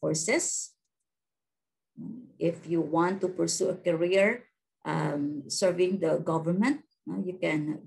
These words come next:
be a public health nurse, community health nurse, school nurse, travel nurse. And, uh, also, there are career opportunities in store for you,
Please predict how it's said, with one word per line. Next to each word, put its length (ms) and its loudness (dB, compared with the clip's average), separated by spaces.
be 120 -6
a 60 -4
public 380 -10
health 240 -6
nurse, 580 -2
community 380 0
health 200 -2
nurse, 260 2
school 240 -4
nurse, 400 0
travel 340 -6
nurse. 640 -4
And, 340 2
uh, 260 0
also, 720 4
there 300 4
are 240 2
career 300 2
opportunities 760 -4
in 100 -6
store 260 2
for 160 0
you, 460 0